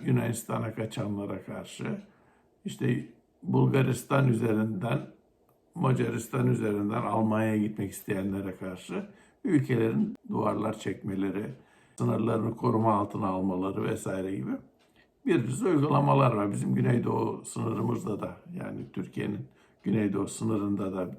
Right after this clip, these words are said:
örüldü diye biliyorum belirli bir bölümde. Bunlar Trump'ın gelişiyle dramatik şekilde de gündeme geliyor. On binlerce kişiyi,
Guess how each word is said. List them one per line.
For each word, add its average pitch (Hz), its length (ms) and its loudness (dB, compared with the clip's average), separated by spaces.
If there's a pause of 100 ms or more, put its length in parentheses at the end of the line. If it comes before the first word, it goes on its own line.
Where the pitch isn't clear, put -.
örüldü 101 460 -2
diye 92 220 -2
biliyorum 87 380 -4
belirli 87 400 -6
bir 87 200 -10
bölümde. 85 440 -6 (960)
Bunlar 233 580 0 (1500)
Trump'ın 156 500 2
gelişiyle 160 640 2
dramatik 135 540 2
şekilde 127 640 -2 (1120)
de 123 180 -2 (480)
gündeme 131 460 8
geliyor. 104 400 0 (680)
On 139 240 6
binlerce 143 560 4
kişiyi, 156 580 -2